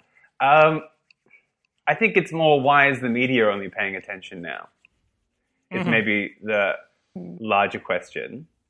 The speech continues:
Speaker 1: Um, because, and I think that's maybe the only reason why we're hearing about it now, I think, is just because the tertiary sector is just very much in, very much in the news cycle right now.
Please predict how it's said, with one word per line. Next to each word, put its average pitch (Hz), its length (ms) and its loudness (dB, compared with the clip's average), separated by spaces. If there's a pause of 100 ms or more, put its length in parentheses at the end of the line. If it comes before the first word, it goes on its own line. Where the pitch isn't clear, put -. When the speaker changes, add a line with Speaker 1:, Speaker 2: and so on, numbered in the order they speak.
(400)
Speaker 1:
Um, 104 460 -2 (720)
because, 135 760 0 (800)
and 143 120 2
I 143 80 4
think 190 220 2
that's 156 220 2
maybe 135 380 4
the 120 100 2
only 135 140 4
reason 123 280 -2
why 117 120 6
we're 110 160 2
hearing 123 260 0
about 107 220 4
it 104 80 -2
now, 107 480 0 (120)
I 104 120 -4
think, 107 300 -6
is 101 100 -16
just - 220 -14
because 98 800 -4 (200)
the 110 200 -4
tertiary 127 480 -2
sector 98 500 -2 (100)
is - 260 -18 (100)
just - 260 -14 (420)
very 104 220 -2
much 104 260 -8
in, 95 300 -10 (180)
very 113 120 0
much - 180 -6 (140)
in 107 100 -10
the 101 80 -10
news 110 240 -8
cycle - 280 -8
right - 200 -10
now. - 180 -18